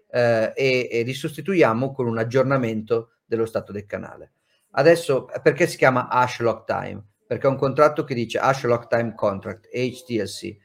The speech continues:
è un contratto che dice, "Puoi avere questi soldi solo se riveli questa pre-image,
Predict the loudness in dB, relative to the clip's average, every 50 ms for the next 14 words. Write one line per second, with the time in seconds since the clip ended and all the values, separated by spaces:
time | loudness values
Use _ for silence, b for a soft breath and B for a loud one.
0 | _ _ -8 -6 -6 -4 -2 -2 2 2 2 2 2 0 -2 -2 -4 -2 -4 -6
1 | -6 -8 -10 -10 -10 _ _ _ _ _ _ 6 8 10 10 10 10 8 8 6
2 | 6 4 0 0 0 -4 2 2 4 4 2 0 -4 -8 -8 -10 -10 _ _ _
3 | _ -14 -4 0 2 4 6 6 4 4 0 -2 2 4 4 4 4 2 -2 -2
4 | -2 -2 0 -2 -4 -4 0 -2 -2 0 0 0 0 0 -2 -2 -2 -2 -2 -2
5 | -6 _